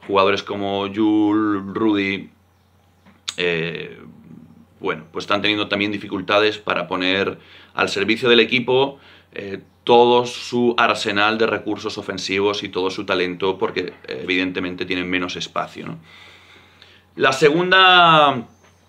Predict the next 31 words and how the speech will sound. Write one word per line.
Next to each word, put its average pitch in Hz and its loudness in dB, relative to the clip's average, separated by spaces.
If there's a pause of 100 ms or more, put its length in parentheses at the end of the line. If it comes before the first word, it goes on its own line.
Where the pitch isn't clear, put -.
(320)
cuestión, 151 4
eh, 101 2
es, 139 0
eh, 101 -4 (880)
bueno, 107 0 (1700)
hay 123 2
una 120 2
gran 117 4
diferencia 110 -2
de 95 -4
experiencia 95 -4
en 98 0
la 95 0
posición 95 -8
de 98 -2
base 104 0
entre 95 -4
a-, 87 -4
entre 98 0
ambos 98 -4
equipos. - -10 (640)
Está - 0
Carlos 104 0
Alocen 104 -2
muy 107 -2
solo, 135 -2
que 107 -4
me 92 -2
parece 92 -4
un 98 -10
jugador 98 0